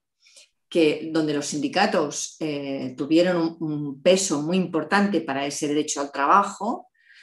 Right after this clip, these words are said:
bueno, es que estamos ahí, no estamos ahí, ¿eh? O sea, que nadie me extrapole el tema. Pero es que tenemos la oportunidad de que los sindicatos vuelvan a tener el peso y la fortaleza, y yo creo que esta regulación nos lo va a dar,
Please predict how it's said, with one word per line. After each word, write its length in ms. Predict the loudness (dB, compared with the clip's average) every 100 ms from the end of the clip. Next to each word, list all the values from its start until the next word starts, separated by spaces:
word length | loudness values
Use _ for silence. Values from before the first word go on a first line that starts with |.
| _
bueno, 200 | 2 4
es 80 | 4
que 80 | -2
estamos 380 | -2 -2 0 -2
ahí, 340 | -2 -4 -12 _
no 80 | -6
estamos 400 | -4 -2 -2 -2
ahí, 320 | 0 0 2
¿eh? 280 | 2 0 -4
O 80 | _
sea, 160 | -12 -8
que 100 | -4
nadie 300 | -2 0 0
me 100 | -2
extrapole 500 | -6 -4 -2 2 2
el 120 | 4
tema. 360 | 2 0 -4 -12 _ _ _ _ _
Pero 160 | 2
es 80 | 2
que 100 | 2
tenemos 360 | 0 4 4 6
la 100 | 4
oportunidad 420 | 2 -2 -2 -2
de 80 | 0
que 80 | -2
los 120 | -6
sindicatos 420 | -8 -4 -2 0
vuelvan 220 | 0 2
a 100 | 2
tener 260 | 0 -2 0
el 180 | 0 2
peso 540 | 2 2 -2 -10 -14 _ _ -20 -20 _
y 80 | 2
la 120 | 2
fortaleza, 920 | 4 4 6 4 4 2 0 -4 -4 -10 _ -4
y 100 | 2
yo 140 | 2 4
creo 240 | 6 4
que 80 | 2
esta 220 | -2 -2
regulación 840 | 0 0 -2 -2 -4 -4 -6 -12 -6
nos 200 | -4 -2
lo 140 | 0
va 100 | 0
a 60 | 4
dar, 400 | 4 2 -2